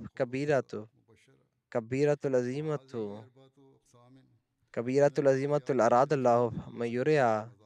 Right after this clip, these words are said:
صغيرة فنزيره، فنزيره في القرآن واقعة بدر لمن يتدبر ويرى.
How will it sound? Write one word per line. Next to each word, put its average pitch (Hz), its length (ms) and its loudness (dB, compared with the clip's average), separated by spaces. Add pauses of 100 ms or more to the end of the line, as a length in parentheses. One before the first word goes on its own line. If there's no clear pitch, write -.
صغيرة 117 680 -4 (1900)
فنزيره، 117 1080 -6 (880)
فنزيره 123 560 -4
في 127 100 -16
القرآن 123 720 -2 (920)
واقعة 123 560 0
بدر 117 680 -4 (840)
لمن 123 140 0
يتدبر 135 640 2
ويرى. 113 760 2